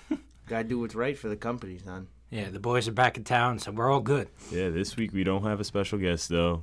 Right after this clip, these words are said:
Speaker 3: We don't have crickets chirping in the background. We're good with that. And we're just chilling. Bert,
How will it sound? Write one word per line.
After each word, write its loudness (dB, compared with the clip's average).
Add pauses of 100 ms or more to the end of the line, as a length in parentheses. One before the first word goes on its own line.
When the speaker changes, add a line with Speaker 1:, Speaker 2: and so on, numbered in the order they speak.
Speaker 3:
We -4
don't 0
have -2
crickets -2
chirping 0
in 0
the 0
background. 0
We're -4
good 0
with -2
that. 0 (680)
And -6
we're -8
just -6
chilling. -6 (120)
Bert, 2